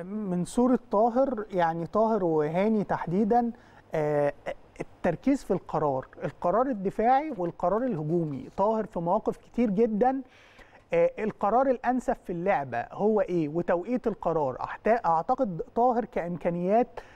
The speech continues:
قبل انضمامه للنادي الأهلي كانت إمكانيات مبشرة، ونقدر نرجع لوقتها كان انطباعنا عن الصفقة إيه. ولكن طاهر مع النادي الأهلي محتاج يركز في القرار،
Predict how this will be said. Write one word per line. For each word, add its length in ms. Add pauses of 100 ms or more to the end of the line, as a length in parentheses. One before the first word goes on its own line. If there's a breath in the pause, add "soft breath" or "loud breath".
(140)
قبل 320
انضمامه 680
للنادي 380
الأهلي 400
كانت 340
إمكانيات 520
مبشرة، 580 (340 loud breath)
ونقدر 340
نرجع 420
لوقتها 500
كان 220
انطباعنا 500
عن 140 (100)
الصفقة 460
إيه. 200 (340 loud breath)
ولكن 360
طاهر 320
مع 220
النادي 280
الأهلي 560
محتاج 640
يركز 720
في 60
القرار، 560